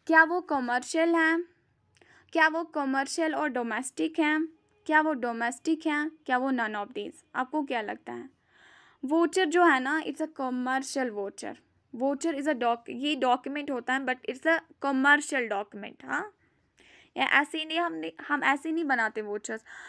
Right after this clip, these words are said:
We make vouchers जब हम पेमेंट करते हैं, जब हम सेल कर, परचेज करते हैं, सेल करते हैं, रिटर्न होता है, ये सारा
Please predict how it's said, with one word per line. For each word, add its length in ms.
We 180
make 320
vouchers 800
जब 180
हम 120
पेमेंट 360
करते 340
हैं, 200
जब 180
हम 240
सेल 400
कर, 420
परचेज 420
करते 340
हैं, 280
सेल 280
करते 360
हैं, 340
रिटर्न 500
होता 380
है, 100
ये 120
सारा 360